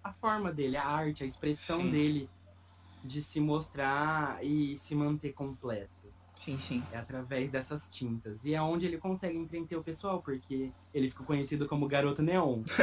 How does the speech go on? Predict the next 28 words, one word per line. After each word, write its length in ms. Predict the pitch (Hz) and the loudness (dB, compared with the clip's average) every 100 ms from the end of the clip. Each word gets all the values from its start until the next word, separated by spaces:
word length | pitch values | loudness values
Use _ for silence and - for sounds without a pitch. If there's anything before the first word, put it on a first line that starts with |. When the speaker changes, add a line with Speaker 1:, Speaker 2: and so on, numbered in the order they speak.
| 190 | 10
Speaker 2:
Exatamente. 760 | 113 107 113 135 113 95 - - - - _ - - | 10 6 2 0 -2 -6 -12 -20 -20 -20 _ -18 -8
Speaker 1:
Basicamente, 1040 | 143 139 139 143 - 151 147 143 147 151 | 0 2 2 0 2 4 6 4 2 2
ele 160 | 147 147 | 2 0
com 80 | 156 | -2
essas 240 | 151 156 | -4 -6
tintas 380 | - 147 147 139 | 0 0 0 0
neon 360 | 147 139 139 151 | 0 0 0 -2
fez 320 | 175 175 185 | 0 0 0
o 40 | |
sucesso 540 | 151 135 - 120 117 123 | -2 -8 -4 -4 -6 -8
dele. 400 | 113 104 101 101 - | -6 -6 -6 -10 -12
Speaker 2:
Sim, 260 | - 220 156 | -6 4 6
é 100 | 92 | 10
Speaker 1:
E 100 | 107 | 10
aí 180 | 120 - | 10 6
a 60 | 127 | 6
Speaker 2:
basicamente 240 | 135 180 | 8 6
um 40 | |
Speaker 1:
trama 40 | 185 | 6
quer 60 | 170 | 6
Speaker 2:
personagem, 500 | 180 220 240 156 202 | 6 6 6 6 6
Speaker 1:
girar 220 | 185 143 | 4 2
Speaker 2:
né? 60 | |
Speaker 1:
em, 240 | 127 120 123 - - | 0 -2 -8 -14 -6
em 140 | 151 | -6
torno 320 | 147 147 131 127 | -2 -2 0 -2
disso. 400 | 117 104 107 - - | -4 -12 -14 -20 -10
Speaker 2:
Uhum. 280 | 135 135 147 | -4 -2 -2